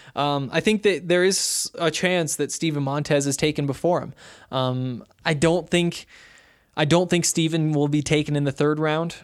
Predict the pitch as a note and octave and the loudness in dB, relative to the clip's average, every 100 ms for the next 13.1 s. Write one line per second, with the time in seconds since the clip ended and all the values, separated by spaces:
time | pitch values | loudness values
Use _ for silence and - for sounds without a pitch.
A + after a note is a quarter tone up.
0 | _ - B2+ B2+ - D3 C#3+ C#3+ C#3 - | _ -8 -6 -6 -4 -2 0 0 -2 0
1 | D3 D3+ D#3 D3 - D#3 C#3+ D#3 D3 D3 | 0 2 0 0 0 0 2 0 2 0
2 | C#3 B2+ - D3 D#3+ - - - - _ | -2 -2 0 0 -2 -6 -20 -20 -20 _
3 | B2+ B2+ C3 C3+ C#3 - F#3+ F#3+ - - | -4 -2 -2 -2 -4 0 0 2 0 2
4 | F3 - - D#3+ D#3 E3+ E3+ - - - | 2 2 2 2 2 2 0 -8 -20 -20
5 | _ - C3 B2+ A#2+ A2+ - _ _ _ | _ -6 -4 -2 -4 -8 -14 _ _ _
6 | _ _ _ _ F3 B3 B3+ A3+ - F#3+ | _ _ _ _ 4 4 6 4 4 4
7 | E3+ C#3+ - - G#3 - _ _ _ _ | 4 2 -2 0 0 0 _ _ _ _
8 | _ D3+ F#3 G#3 F#3+ F#3 F3+ D3+ C#3 F#3 | _ -2 0 2 2 0 0 -4 -2 0
9 | F#3+ F#3 - - - C#3+ C3+ E3 E3 D#3 | 0 -2 -20 -10 -4 0 0 0 0 0
10 | D3+ D3 B2+ C#3+ C#3 C3+ C#3 D3 C3+ - | 0 -2 -2 -2 0 0 -2 -2 -4 -2
11 | - D#3 D3+ - C3 C3 - D3 D3 C3+ | 0 -2 -2 -10 -8 -6 -2 -2 -2 -2
12 | C#3+ C#3 C3 C3+ C#3+ C3 A#2+ C#3+ C3+ C#3 | 0 0 0 -2 -4 -4 -2 -2 -2 -4